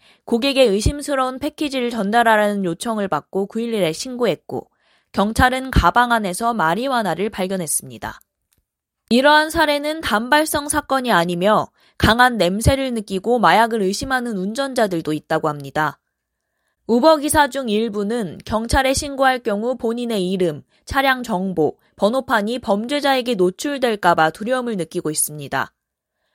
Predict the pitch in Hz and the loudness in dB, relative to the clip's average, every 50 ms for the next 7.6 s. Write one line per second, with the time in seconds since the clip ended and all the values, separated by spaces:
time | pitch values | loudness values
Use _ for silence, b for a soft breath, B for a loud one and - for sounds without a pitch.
0 | _ _ - 180 190 196 - 311 311 311 302 302 330 302 269 285 269 269 - 285 | _ _ 4 4 4 6 4 4 4 4 2 2 0 0 0 0 -4 -2 -2 -2
1 | 254 254 269 277 277 - - 339 320 - - 262 220 214 254 254 175 - - b | 0 0 0 -2 -2 -2 -2 -2 -2 -2 0 0 0 2 2 2 2 0 -2 b
2 | b b b - 180 190 208 233 262 262 247 233 214 190 165 139 - - _ - | b b b 4 4 4 4 4 2 0 0 0 0 0 0 -2 -2 -4 _ -14
3 | - 208 - - - 262 - - - 190 180 233 247 269 277 262 226 262 208 240 | -14 -12 -10 -8 -10 -10 -8 -4 -4 -2 0 0 0 0 -2 0 0 0 0 0
4 | 311 320 302 294 294 277 262 262 262 254 254 247 - - 220 240 - - 277 269 | 0 0 2 2 2 2 4 2 2 2 0 0 0 0 0 0 -2 -8 -10 -8
5 | - 277 262 240 240 226 220 220 208 202 196 185 175 170 165 185 190 - 269 - | -6 -4 0 0 0 -2 -2 -4 -4 -2 -2 -2 -2 -2 -4 -4 -4 -4 -6 -6
6 | - - 262 226 208 180 170 165 147 147 - - - 226 220 214 196 180 160 147 | -4 -4 -4 -2 0 0 2 2 2 2 0 -2 0 0 0 0 0 -2 -2 -2
7 | - - - 147 143 143 135 156 165 165 147 143 | -2 -6 -6 -8 -10 -10 -4 -2 -2 -2 -2 -4